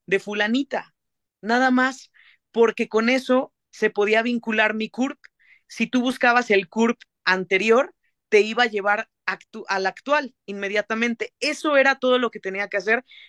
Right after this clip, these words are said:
para que yo pudiera tener mi certificado de primaria, secundaria y prepa, que orgullosamente hice y me costaron mucho, más la prepa. Y con eso, con esa negativa, yo no podía acceder a mis certificados. Entonces, imaginen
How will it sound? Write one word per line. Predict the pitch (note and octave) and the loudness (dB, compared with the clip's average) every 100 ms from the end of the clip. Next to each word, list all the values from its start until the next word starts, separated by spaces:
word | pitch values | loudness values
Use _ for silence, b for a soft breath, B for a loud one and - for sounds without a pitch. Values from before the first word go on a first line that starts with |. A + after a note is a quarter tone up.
| _ | _
para | F#3 F3+ | 0 0
que | F3+ | 0
yo | F#3 G3+ | -4 -4
pudiera | A3+ G#3 G#3+ | -4 0 0
tener | G#3 F#3+ G3 | -2 -4 -4
mi | G3+ | -4
certificado | F#3+ F3 E3 F3+ F3+ F#3 G3+ | -8 -10 -8 -4 -2 2 2
de | F3+ | 2
primaria, | E3+ E3 F3 F3 F#3+ | 0 -2 0 2 0
secundaria | F#3+ F3+ E3 D#3 D#3 D#3+ - _ | -2 -8 -4 0 0 0 -4 _
y | - D#3 | -12 -6
prepa, | - F#3+ G3+ A3 B3+ - _ | 2 2 2 -4 -6 -12 _
que | - | -8
orgullosamente | F3 D#3+ D3+ F3 F#3+ F#3+ F3 F#3 G3 G3 | -6 -6 -6 -6 -6 -6 -6 -4 -4 -4
hice | - C#4+ D#4 C#4+ | 2 4 4 2
y | |
me | A3+ | 0
costaron | F3+ E3+ F3+ F3+ F#3 | -4 -2 -2 -2 -4
mucho, | F#3+ F#3+ B3+ | -8 -6 -6
más | G3 F#3 | 0 0
la | F#3+ F3 | 0 0
prepa. | F3+ F3 A#3 - b b b _ _ - | 0 2 -2 -4 b b b _ _ 2
Y | A#3+ - _ _ | 2 2 _ _
con | B3+ A#3+ | 6 6
eso, | C4 E4 C#4+ B3 - _ | 4 2 0 0 -4 _
con | A3+ A3+ | -2 -2
esa | B3+ D4+ | -2 -2
negativa, | C4+ G#3+ - A3 B3 - b - | -2 -2 -2 -4 -4 -6 b -4
yo | - C4 | 4 4
no | C#4+ | 4
podía | C#4+ B3 B3+ | 0 2 0
acceder | B3+ A#3 A3+ | 2 2 4
a | A#3 | 2
mis | A#3 A#3 | -2 -4
certificados. | A3+ - A#3 A3+ D4 E4+ - - B B - | -6 -6 -8 -2 -2 -2 -10 -18 B B -2
Entonces, | A3+ A#3 B3 C4+ B3 | 0 2 2 2 0
imaginen | A#3+ A3 - B3+ A#3 G#3+ B3 | 2 0 0 0 0 -2 -8